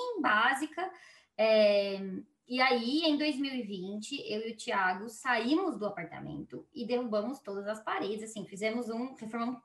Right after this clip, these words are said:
todo o apartamento, tudo novo, todos os móveis, todos os eletrodomésticos, enfim. E aí a gente fez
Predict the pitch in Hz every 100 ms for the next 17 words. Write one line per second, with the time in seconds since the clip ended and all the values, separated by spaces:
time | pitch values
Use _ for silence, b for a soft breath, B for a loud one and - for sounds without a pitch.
0 | _ _ - 285 262 240 233 240 226 220
1 | 185 160 b b b - 349 330 254 214
2 | 180 175 277 247 214 220 214 202 175 170
3 | - 262 220 220 214 202 185 185 202 180
4 | - - 160 - 247 - 170 - B B
5 | - 247 254 277 285 - - 254 262 -